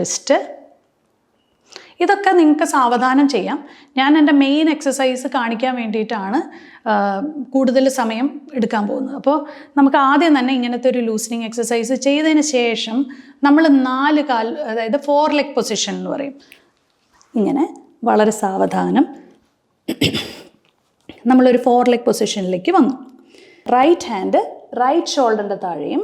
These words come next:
ലെഫ്റ്റ് ഹാൻഡ് ലെഫ്റ്റ് ഷോൾഡറിൻ്റെ താഴെയും വെച്ച് കാലുകൾ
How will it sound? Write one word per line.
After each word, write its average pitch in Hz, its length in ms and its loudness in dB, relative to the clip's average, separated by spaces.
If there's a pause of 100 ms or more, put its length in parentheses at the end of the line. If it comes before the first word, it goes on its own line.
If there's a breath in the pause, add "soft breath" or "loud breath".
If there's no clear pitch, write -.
(680)
ലെഫ്റ്റ് 302 360 -2
ഹാൻഡ് 190 240 0 (500 loud breath)
ലെഫ്റ്റ് - 260 2
ഷോൾഡറിൻ്റെ 196 480 0
താഴെയും 175 360 -4
വെച്ച് - 240 -2 (500 loud breath)
കാലുകൾ 269 460 4